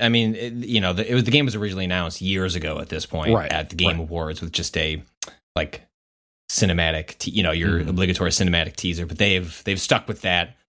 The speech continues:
Speaker 1: Th-, that game's in the final phases of development. I'm sure that's, like, part of the reason these layoffs even occurred was
Speaker 2: Right.
Speaker 1: the thought that, oh, well, we're ninety percent of the way there. Like, we don't need you folks anymore, um,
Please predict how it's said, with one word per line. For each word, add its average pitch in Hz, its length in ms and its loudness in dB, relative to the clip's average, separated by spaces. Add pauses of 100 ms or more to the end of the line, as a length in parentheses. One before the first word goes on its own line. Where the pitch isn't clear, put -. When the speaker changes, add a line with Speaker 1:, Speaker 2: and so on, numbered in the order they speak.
(420)
Speaker 1:
Th-, 160 140 4
that 156 120 4
game's 143 220 2
in 110 80 -4
the 92 60 -8
final 95 260 -2
phases 87 800 -6
of 90 160 2
development. 85 380 -2
I'm 82 80 -6
sure 104 120 -2
that's, 85 280 0 (120)
like, 82 220 -4
part 87 220 0
of 82 100 -4
the 87 80 -2
reason 85 540 -2 (480)
these 87 160 2
layoffs 80 400 2
even 82 180 0
occurred 80 460 -2
was 82 560 -4
Speaker 2:
Right. 78 180 -2
Speaker 1:
the 90 180 2
thought 85 280 0
that, 82 240 -2
oh, 131 160 6
well, 90 400 -4 (680)
we're 117 140 6
ninety 98 280 0
percent 87 320 -4
of 82 60 -4
the 85 80 -6
way 82 180 -4
there. 76 440 -6
Like, 85 320 -4
we 98 140 6
don't 87 180 2
need 82 180 -2
you 82 80 -2
folks 76 560 -4
anymore, 80 600 -4
um, 80 440 -4